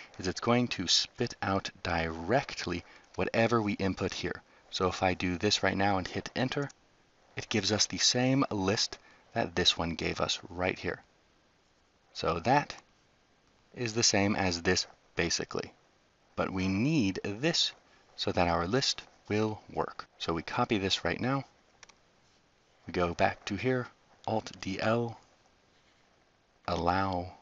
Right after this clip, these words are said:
list, paste it in, don't hit anything else in this little source window, it's very easy to mess up,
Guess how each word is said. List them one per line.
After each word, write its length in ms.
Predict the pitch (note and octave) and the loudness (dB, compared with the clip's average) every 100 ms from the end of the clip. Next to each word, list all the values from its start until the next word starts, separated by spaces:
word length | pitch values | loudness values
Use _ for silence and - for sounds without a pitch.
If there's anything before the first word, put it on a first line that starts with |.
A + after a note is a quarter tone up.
| _ _ _ - | _ _ _ 0
list, 380 | C#3+ - - - - _ _ _ _ _ _ _ - _ _ _ - _ _ - - _ - | 2 2 0 -6 -16 _ _ _ _ _ _ _ -20 _ _ _ -20 _ _ -20 -20 _ -4
paste 340 | A2 A2+ - | 0 0 2
it 100 | G2+ | 4
in, 300 | G#2+ A#2 G#2+ - _ | 4 4 0 -6 _
don't 300 | - G#2 - | 4 4 2
hit 180 | - A2 - | -2 -4 0
anything 400 | G#2 A#2 A2+ G#2+ | 2 2 2 2
else 240 | G#2 G#2+ - | 4 2 0
in 200 | G#2 G2 | 0 2
this 200 | G2+ - | 2 0
little 160 | G#2+ | -2
source 420 | G2+ - G#2 - G2+ | -2 2 2 2 0
window, 260 | F#2+ F#2+ | 2 0
it's 120 | F#2+ | -2
very 180 | - F#2+ | -2 -2
easy 220 | F#2+ F#2 | 0 0
to 80 | G#2 | 0
mess 220 | G#2 G2+ F#2 | 2 2 2
up, 200 | - | 0